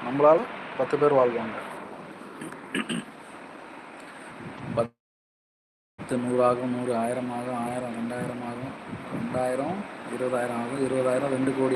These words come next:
ஆகும். அது எப்படின்னு நம்மளை பார்த்து, இந்த வீடியோவை பார்த்து கத்துக்கோங்க. என்ன பார்த்து கத்துக்கோன்னு சொல்ல, எல்லாருக்கும் நடக்கிறது அதானங்க லைஃப்ல.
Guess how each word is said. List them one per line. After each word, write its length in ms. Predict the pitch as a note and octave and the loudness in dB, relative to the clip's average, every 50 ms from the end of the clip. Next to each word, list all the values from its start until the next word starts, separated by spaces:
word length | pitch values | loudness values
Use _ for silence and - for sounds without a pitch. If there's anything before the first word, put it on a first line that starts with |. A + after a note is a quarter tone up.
| A#2+ A#2 | 2 2
ஆகும். 200 | A2+ A2 - - - - - - - - - - - - - - - - - - | 0 -2 -4 -6 -8 -8 -8 -8 -8 -8 -8 -10 -10 -10 -10 -10 -10 -8 -6 -4
அது 120 | A2+ A2+ A#2 A#2+ | -2 0 2 2
எப்படின்னு 300 | A#2 A#2+ C3+ C3 C3+ C3 B2 | 2 2 4 6 6 6 6
நம்மளை 240 | A#2+ B2 B2+ B2+ A#2+ | 4 4 4 4 4
பார்த்து, 260 | B2 B2 - - D#3 E3 F#3 - - - - - - - - - - - - - - | 2 0 0 2 0 0 0 2 2 0 0 0 -4 -8 -8 -8 -10 -8 -8 -6 -2
இந்த 100 | B2 A#2 A#2+ | 0 2 2
வீடியோவை 260 | B2+ C3+ C#3 C3 A#2+ A2 - | 2 4 4 4 2 2 0
பார்த்து 240 | A#2+ A#2 - A#2+ A2+ | -2 -2 -2 -4 -4
கத்துக்கோங்க. 420 | A2+ A2 - A#2+ G#2+ G#2+ G#2 G2+ - - - - - - - - - - - - - - - - - - - - - - - - - - - - - - - - - - - - - G#2+ | -4 -4 -4 -6 -6 -6 -6 -6 -6 -8 -8 -10 -10 -8 -8 -6 -6 -6 -6 -6 -6 -8 -8 -8 -8 -10 -10 -10 -10 -10 -8 -8 -8 -8 -6 -6 0 0 2 2 2 2 0 0 0 -4
என்ன 100 | A#2 B2 B2+ | -4 0 0
பார்த்து 180 | C3 B2+ B2+ C3 B2+ | 0 0 2 0 0
கத்துக்கோன்னு 380 | A#2 - B2 A#2 A#2 A2+ - | 0 0 -2 -2 -2 -2 -2
சொல்ல, 160 | G#2+ G#2+ A2 - - - - - - - - - - - - - - - - - | -4 -4 -4 -6 -6 -8 -8 -10 -10 -6 0 0 0 0 0 -8 -10 -8 -4 0
எல்லாருக்கும் 360 | B2 C3+ D3 D#3+ D#3 E3 D#3 C#3 | 4 6 6 6 6 4 4 4
நடக்கிறது 300 | C3 C3+ C3+ C3 B2+ A#2+ | 4 4 4 4 2 2
அதானங்க 320 | A#2 A#2 A#2+ A#2+ A#2+ A2+ A2 G#2+ | 2 0 0 0 2 2 2 2
லைஃப்ல. 280 | G#2+ G#2+ - - G2+ | 0 0 -2 -4 -4